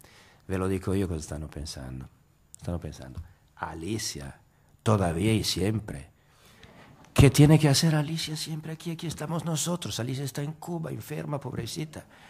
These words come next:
¿Y por qué nos habla todo el tiempo de Alicia? Aquí estamos nosotros, bailamos nosotros, hablamos de nosotros, del ballet nacional.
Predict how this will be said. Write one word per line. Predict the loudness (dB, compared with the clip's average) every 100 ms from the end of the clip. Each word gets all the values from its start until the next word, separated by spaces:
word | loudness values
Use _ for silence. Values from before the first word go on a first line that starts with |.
| -20 -8
¿Y | -4
por | -2 -4
qué | -4 -10
nos | -10 -10
habla | -10 -6
todo | -4
el | -4 -2
tiempo | -4 -2 -2
de | 0
Alicia? | 0 0 -2 -4 -8 -12 -12 -14 -16 -16 -6
Aquí | -2 2
estamos | 2 4 4 2
nosotros, | 0 -2 -6 -6 -10 -8
bailamos | -6 -4 -2 -2 -2
nosotros, | -4 -4 -6 -6 -6 -4
hablamos | -2 0 0 0
de |
nosotros, | 0 0 0 0 0
del | 2
ballet | 2 2
nacional. | 2 2 2 2 0